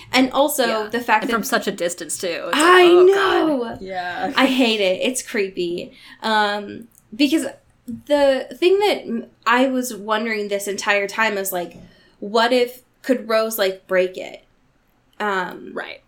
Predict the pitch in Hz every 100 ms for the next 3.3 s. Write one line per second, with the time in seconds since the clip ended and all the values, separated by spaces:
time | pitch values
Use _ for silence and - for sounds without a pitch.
0 | - - 262 226 202 285 294 330 - 285
1 | 269 233 214 190 202 190 190 180 160 202
2 | 269 302 302 226 214 214 220 220 214 208
3 | 196 170 165